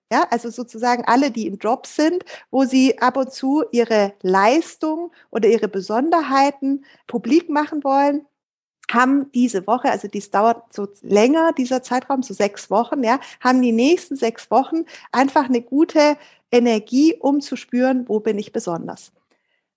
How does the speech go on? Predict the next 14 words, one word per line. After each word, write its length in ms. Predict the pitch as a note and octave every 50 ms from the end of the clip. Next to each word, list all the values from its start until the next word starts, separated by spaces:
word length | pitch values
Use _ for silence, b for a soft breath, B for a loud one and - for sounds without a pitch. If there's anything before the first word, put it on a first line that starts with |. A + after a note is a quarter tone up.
| _
Auf 200 | - A#3+ A#3 A#3+
der 220 | - B3 A#3 - -
anderen 460 | A#3 D4 F4 F#4+ F4+ D#4 A#3+ G3 F#3+
Seite 760 | - F#3 F3 F3 F#3 G3+ A3 - - C4+ C#4 D#4 F4+ G4 F4+ _ _ _ _ _
führt 360 | - - - D#4 E4 E4 -
diese 220 | B3+ B3+ - C4
Energie 480 | - A3 G#3+ G#3+ G3+ G3+ - A#3 C4 C4
dazu, 420 | - F#3+ F#3+ G3 G#3 - - C#4+
dass 260 | B3+ - G#3 F#3+ -
du 100 | - A#3+
dich 280 | A#3 - - G#3+ G#3 -
vielleicht 560 | - C4+ B3 A#3 G#3 G#3 A#3+ B3 - - -
einsam 440 | C4 C#4 D4+ D#4 C#4+ - G3+ F#3+ F#3
fühlst, 540 | - - - F#3+ F3+ F#3+ E3 - - -